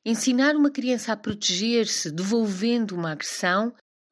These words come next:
não favorece a inteligência emocional e, embora possa resultar a curto prazo, não é, de facto, uma estratégia positiva que perdure no tempo.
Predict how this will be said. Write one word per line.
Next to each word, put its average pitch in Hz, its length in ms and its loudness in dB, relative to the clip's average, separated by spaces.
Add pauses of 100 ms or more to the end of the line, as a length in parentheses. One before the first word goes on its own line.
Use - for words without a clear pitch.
não 269 300 4
favorece 190 720 -2
a 180 40 -8
inteligência 160 520 -8
emocional 196 720 0 (140)
e, 269 100 4
embora 269 420 4
possa 202 360 -4
resultar 165 500 -10
a - 20 -8
curto 220 360 -12
prazo, 233 520 0 (240)
não 247 380 2
é, 208 240 0
de 208 140 -12
facto, 175 460 -2
uma 175 100 -12
estratégia 170 580 -6
positiva 185 1000 -4
que 175 140 -8
perdure 156 420 -4
no 151 160 0
tempo. - 540 -8